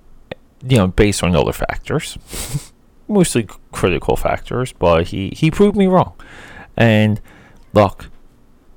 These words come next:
I love being proven wrong when it comes to, to stuff like this. So anyway, <laughs> so we see Hobbs and Shaw, and holy crap, we completely,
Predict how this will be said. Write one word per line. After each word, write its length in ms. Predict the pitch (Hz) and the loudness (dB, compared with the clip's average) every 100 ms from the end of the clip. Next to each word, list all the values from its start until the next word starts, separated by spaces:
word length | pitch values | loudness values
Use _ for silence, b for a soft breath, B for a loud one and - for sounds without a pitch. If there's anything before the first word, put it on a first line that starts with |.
| _ _ _ _ _ _ _ _ _ - | _ _ _ _ _ _ _ _ _ -4
I 120 | 95 | -2
love 260 | 92 95 92 | 2 2 2
being 240 | 92 90 | 2 0
proven 320 | - 87 - | 0 -2 -2
wrong 280 | 67 53 50 - | -2 -2 -4 -10
when 160 | - 65 | -8 -6
it 80 | 50 | -6
comes 240 | - - | -8 -8
to, 220 | - - | -6 -6
to 160 | - - | -6 -10
stuff 280 | - - - | -6 -6 -6
like 140 | - | -12
this. 300 | - - - - _ _ _ _ _ - - | -10 -12 -12 -20 _ _ _ _ _ -18 -6
So 260 | - 107 | 2 4
anyway, 320 | 107 101 - - | 4 0 -6 -10
<laughs> 20 | |
so 580 | - - - - 175 - - - - - B B B B B B B B - | -6 0 2 2 0 0 -4 -10 -20 -20 B B B B B B B B -2
we 120 | 123 | 0
see 180 | - 135 | 2 4
Hobbs 240 | 117 98 | 4 2
and 100 | 85 | -2
Shaw, 280 | - - - - _ _ _ - - - | -6 -10 -16 -20 _ _ _ -20 -10 0
and 680 | 104 98 90 87 82 85 - - | 2 4 4 2 0 -4 -10 -2
holy 340 | 143 147 110 | 4 6 4
crap, 400 | 95 - - - - _ _ _ _ _ _ _ _ _ _ - | 0 -6 -10 -12 -14 _ _ _ _ _ _ _ _ _ _ -16
we 580 | 107 110 123 135 131 - _ - | -6 0 0 0 -4 -10 _ -10
completely, 1080 | - 104 - - 135 170 202 - 82 - | -2 -2 -2 -2 2 4 4 0 -4 -4